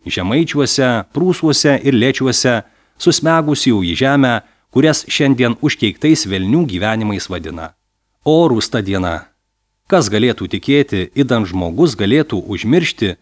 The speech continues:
taip didžiai palaikus savo tėvainės? Tas pilis, ant kurių irų ne kartą prašaleitis pavargęs ilsėdamas apsiverkia, atminęs drąsybę ir kantrybę tų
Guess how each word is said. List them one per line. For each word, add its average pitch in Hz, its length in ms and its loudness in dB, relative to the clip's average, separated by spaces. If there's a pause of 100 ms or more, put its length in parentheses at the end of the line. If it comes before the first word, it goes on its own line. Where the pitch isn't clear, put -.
(280)
taip 196 240 2
didžiai 127 240 2
palaikus 120 560 0
savo 98 240 -6
tėvainės? 85 800 -8 (640)
Tas 98 160 -2
pilis, 123 480 2
ant 127 240 0
kurių 143 300 4 (100)
irų 160 240 6
ne 131 160 4
kartą 113 400 0
prašaleitis 101 720 -2
pavargęs 101 560 -2
ilsėdamas 101 640 -2
apsiverkia, 101 640 -4 (580)
atminęs 135 720 0
drąsybę 131 640 0 (100)
ir 127 160 -2
kantrybę 107 640 0
tų 101 160 -4